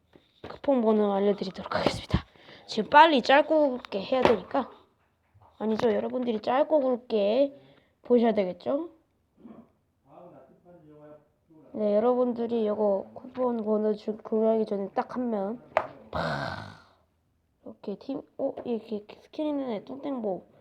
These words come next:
이렇게 뭐 이렇게 있고요. 수탄, 뭐,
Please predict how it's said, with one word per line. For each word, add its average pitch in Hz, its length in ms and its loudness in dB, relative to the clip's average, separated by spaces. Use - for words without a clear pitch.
이렇게 - 300 -2
뭐 208 160 6
이렇게 208 240 -2
있고요. 226 460 0
수탄, 220 580 -2
뭐, 202 160 -6